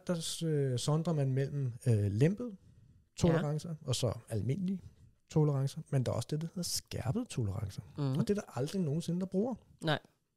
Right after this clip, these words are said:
Speaker 1: Men man kunne jo godt, hvis nu man har taget en beslutning om, at man skal bygge det her hus til ti millioner, og sige, "Prøv at høre, vi skal have en Porsche," eller whatever.
Speaker 2: Ja.
Speaker 1: "Det skal laves Spitzenklasse,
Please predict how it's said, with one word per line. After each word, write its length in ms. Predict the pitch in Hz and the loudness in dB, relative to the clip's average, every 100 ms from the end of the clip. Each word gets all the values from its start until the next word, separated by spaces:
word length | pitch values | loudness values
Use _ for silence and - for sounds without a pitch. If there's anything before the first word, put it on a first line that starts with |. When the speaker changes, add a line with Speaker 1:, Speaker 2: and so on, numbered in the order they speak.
| _ | _
Speaker 1:
Men 180 | 147 139 | 6 8
man 140 | 135 | 4
kunne 220 | 120 214 247 | 2 2 2
jo 100 | 190 | 4
godt, 300 | 127 113 - - | 4 2 -2 -2
hvis 260 | 151 135 | 4 6
nu 100 | 139 | 4
man 180 | 139 135 | 0 -2
har 80 | 120 | -2
taget 160 | - 135 | -2 -2
en 60 | |
beslutning 380 | 139 135 127 117 | 0 -2 -2 -2
om, 40 | |
at 100 | 107 | 0
man 80 | 117 | 0
skal 160 | - 120 | 2 4
bygge 200 | 190 - | 4 6
det 120 | 139 | 6
her 120 | 123 117 | 8 8
hus 220 | 120 123 | 4 2
til 120 | 123 | -2
ti 200 | - 123 | 0 0
millioner, 340 | 127 117 113 113 - - _ | 2 2 2 -2 -6 -20 _
og 100 | 135 | 2
sige, 180 | - 127 | 4 4
"Prøv 240 | - 170 170 | 4 0 0
at 60 | |
høre, 140 | 170 165 - _ | -4 -6 -14 _
vi 80 | 165 | -2
skal 140 | - | 2
have 60 | 151 | 2
en 60 | 151 | 4
Porsche," 380 | 135 143 156 - - - - | 4 4 2 -6 -18 -10 -4
eller 120 | 104 - - _ - | -4 -6 -20 _ -2
whatever. 200 | 113 117 123 - - | 2 4 2 -6 -4
Speaker 2:
Ja. 100 | 196 - - _ _ - | -4 -4 -8 _ _ 2
Speaker 1:
"Det 100 | 156 | 2
skal 140 | 160 | 2
laves 420 | 143 139 156 - - - | 0 -2 -6 -12 -20 -6
Spitzenklasse, 960 | - - 190 - 160 139 113 92 - | -4 2 2 2 0 0 0 0 -2